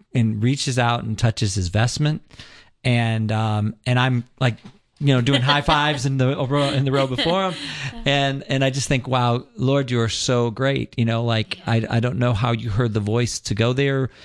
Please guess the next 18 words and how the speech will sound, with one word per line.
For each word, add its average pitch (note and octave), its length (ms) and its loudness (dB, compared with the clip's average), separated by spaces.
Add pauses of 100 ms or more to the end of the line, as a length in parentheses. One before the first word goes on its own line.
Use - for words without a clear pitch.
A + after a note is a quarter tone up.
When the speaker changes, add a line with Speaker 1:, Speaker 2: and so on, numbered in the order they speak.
(220)
Speaker 1:
but A2 220 2
wow, A#2+ 320 2
thank A#2+ 320 0
you A2+ 80 0
for, A2 400 -2
you A#2 140 2
know, G#2+ 160 2
moving A#2+ 320 2
through C3+ 220 0
that. A2 220 -2
So - 120 -2
later D3 320 2
when B2 120 0
I A#2 60 0
talked C3 280 -4
to - 40 -18
Father A2+ 240 0
Jose, B2 540 0